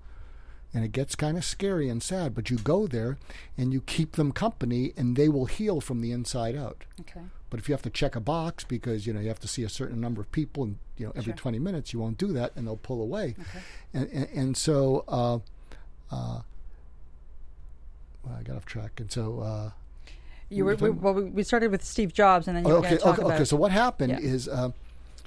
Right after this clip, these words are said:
Speaker 1: and this is, this, <laughs> this is interesting, is since I learned how to hack into people and see the world through their eyes,
Speaker 2: Yeah.
Speaker 1: I actually figured out how Steve Jobs sees the world.
Speaker 2: Okay.
Speaker 1: And so, uh,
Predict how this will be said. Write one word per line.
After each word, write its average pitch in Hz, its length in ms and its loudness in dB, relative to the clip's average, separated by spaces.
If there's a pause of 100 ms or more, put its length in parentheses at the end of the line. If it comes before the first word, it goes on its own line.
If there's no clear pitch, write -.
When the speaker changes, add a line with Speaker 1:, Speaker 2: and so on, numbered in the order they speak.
(120)
Speaker 1:
and 147 120 0
this 214 140 0
is, 180 180 0
this, 202 380 -2
<laughs> - 80 0
this - 180 -4
is 151 60 -2
interesting, 143 560 -2 (460)
is 123 200 -2 (280)
since 208 320 -2
I 190 140 4
learned 160 400 2
how 127 180 2
to 113 200 0 (440)
hack 135 380 0
into 175 220 0
people 107 360 -2
and 104 100 -4
see - 140 -2
the 123 100 -2
world 120 300 0
through 113 140 -2
their 107 180 0
eyes, 151 540 -2
Speaker 2:
Yeah. - 20 -10 (640)
Speaker 1:
I 135 40 0
actually 180 500 -2
figured 147 460 2
out 123 240 2
how 110 160 0
Steve 120 380 -4
Jobs 104 380 -4
sees 107 220 -6
the - 80 -6
world. - 300 -10 (760)
Speaker 2:
Okay. 156 360 -6
Speaker 1:
And 123 160 0
so, 123 380 2
uh, 117 220 -2